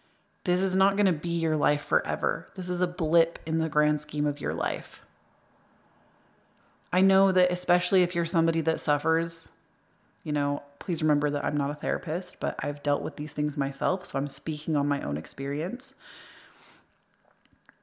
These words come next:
I, I just wanna say, like, even if you're really anxious or really depressed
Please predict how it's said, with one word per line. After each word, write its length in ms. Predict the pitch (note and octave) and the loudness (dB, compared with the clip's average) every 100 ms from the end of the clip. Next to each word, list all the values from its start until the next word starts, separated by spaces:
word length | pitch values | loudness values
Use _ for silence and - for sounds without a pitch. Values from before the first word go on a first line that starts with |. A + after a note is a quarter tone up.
| _ - | _ -2
I, 680 | D#3+ D#3+ E3 E3 E3 E3 E3 - - - _ _ _ _ _ _ _ _ _ _ _ _ _ _ _ _ - _ _ _ _ _ _ _ _ | 4 6 6 6 4 2 0 -6 -20 -20 _ _ _ _ _ _ _ _ _ _ _ _ _ _ _ _ -20 _ _ _ _ _ _ _ _
I 100 | E3+ | -4
just 200 | E3+ F3+ | 0 0
wanna 180 | F3 E3+ | 2 2
say, 380 | D#3+ F3 F3 E3+ | 2 2 2 2
like, 440 | D3 D3 D3 - _ _ - | 2 0 0 -10 _ _ -8
even 260 | E3+ F#3 | 0 2
if 180 | F3+ - | 2 2
you're 400 | E3+ E3 E3 - - - | 4 4 4 0 -12 -4
really 280 | E3+ F3 | -2 0
anxious 580 | C#3+ D#3 - D#3 - - - | -2 -4 -2 -2 -2 -8 -4
or 120 | D#3+ | -4
really 220 | E3 F3+ | 0 0
depressed 760 | E3+ - D#3 D#3 - - - | -2 0 2 2 -2 -6 -8